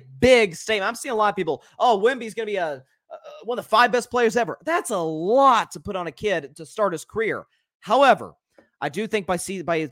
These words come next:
by his career end, and that's hard to project, that could be ten years from now, fifteen, twenty years from now, given the health and nutrition that we have today and how well players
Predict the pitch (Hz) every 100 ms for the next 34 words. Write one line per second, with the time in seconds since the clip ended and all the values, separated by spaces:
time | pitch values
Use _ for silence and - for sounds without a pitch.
0 | - 147 - 139 147 - - 170 151 165
1 | 151 165 - 151 156 143 127 135 147 -
2 | 147 139 127 - 139 156 156 151 151 151
3 | 147 151 - 151 156 135 - - 233 156
4 | 120 - 101 92 82 _ _ - 147 135
5 | 160 233 135 127 139 131 131 127 135 127
6 | 120 131 127 123 120 127 120 131 127 120
7 | -